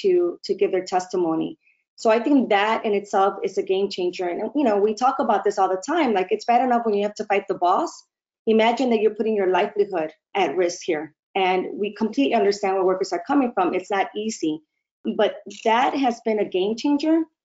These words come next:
I never thought in my twenty-five years in the labor movement that this was even a possibility. I mean, I get the organizing, it has to happen.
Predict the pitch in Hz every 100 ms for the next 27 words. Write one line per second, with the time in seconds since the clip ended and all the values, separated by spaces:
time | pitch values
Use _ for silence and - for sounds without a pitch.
0 | _ - 196 233 254 247 220 214 208 196
1 | 196 - 208 202 196 185 196 202 185 190
2 | 202 202 190 196 180 185 - 196 - 208
3 | 190 190 - 185 - 180 175 175 185 220
4 | 277 294 294 185 180 190 - 226 214 185
5 | 202 180 175 170 175 185 185 185 180 180
6 | - 277 294